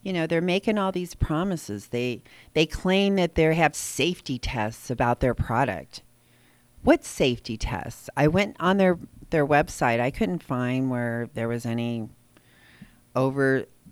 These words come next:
third party that was, like, overseeing how safe their products were. Uh, you know, those, the powder, when I, when I talk about fragrance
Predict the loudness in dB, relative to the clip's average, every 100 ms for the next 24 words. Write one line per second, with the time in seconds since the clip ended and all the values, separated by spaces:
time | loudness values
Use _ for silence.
0 | -2 0 2 2 2 4 4 2 0 -2
1 | -2 -4 -4 -6 -6 -8 -8 -6 -6 -6
2 | -6 -6 -8 -6 -4 -2 -2 -2 -6 -10
3 | -12 -14 -14 -12 -12 -8 -8 -8 -6 -4
4 | -4 -6 -12 -10 -8 -6 -8 -12 _ -20
5 | -20 -20 -20 _ -6 -2 -2 -4 -8 -20
6 | _ _ -8 -4 -4 -4 -4 -4 -8 -18
7 | _ _ _ _ -6 0 0 2 2 2
8 | 0 -4 -10 _ _ -4 0 0 0 -2
9 | -2 -2 -2 0 0 2 2 2 0 -2
10 | -2 -2 -4 -4 -6 -10